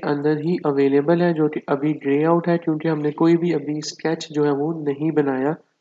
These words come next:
जिसके अंदर हमने फिलेट ऐड करनी है। तो मैं क्या करूँगा, सबसे पहले यहाँ पे फ्रंट प्लेन सिलेक्ट कर लेता हूँ,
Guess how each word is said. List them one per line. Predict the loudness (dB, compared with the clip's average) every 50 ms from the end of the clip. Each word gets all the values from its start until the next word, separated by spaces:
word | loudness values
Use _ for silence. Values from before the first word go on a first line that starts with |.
| _ _ -8
जिसके | -8 -8 -6 -4 -2
अंदर | -2 -2 -2 -2 -4
हमने | -4 -4 -4 -4 -4 -4 -6 _ _ _ _ _ _ _
फिलेट | -4 -2 0 0 0 0 -2 -6 _ _ -6
ऐड | -4 -2 -2 -2 -2 -4
करनी | -6 -6 -6 -8 -10 -10
है। | -12 -14 _ _ _ _ _ _ _ _ _ _ _ _ _ -8
तो | -4
मैं | -4 -4 -4
क्या | -2 0 0 0
करूँगा, | 0 0 0 0 0 0 0 -2 -4 -6 _ _ _ _ _ _ _ -8
सबसे | -8 -6 -6 -6 -6
पहले | -2 -2 0 2 2 2
यहाँ | 0 0 -2 -2 -2 -2 -2 -2
पे | -2 -2 0 2 2 0 0 -2
फ्रंट | -4 -2 0 2 2 0 0
प्लेन | 0 2 2 2 2
सिलेक्ट | 2 2 2 2 2
कर | 2 2 2
लेता | 4 2 0 0 -2
हूँ, | -4 -4